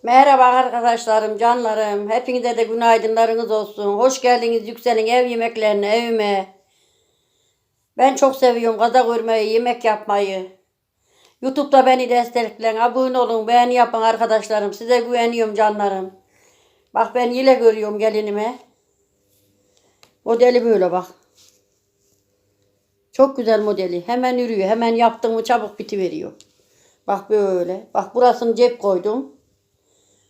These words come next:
Cebi var burada. Böyle cepli olacak yine.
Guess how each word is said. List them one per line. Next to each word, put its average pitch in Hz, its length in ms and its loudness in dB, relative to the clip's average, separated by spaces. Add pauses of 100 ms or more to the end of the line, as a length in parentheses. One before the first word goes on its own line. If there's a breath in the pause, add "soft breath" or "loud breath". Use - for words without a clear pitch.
(240)
Cebi 233 280 0
var 196 240 2
burada. 202 440 -2 (1600)
Böyle 214 300 2
cepli 233 280 -2
olacak 185 380 2
yine. 190 400 -2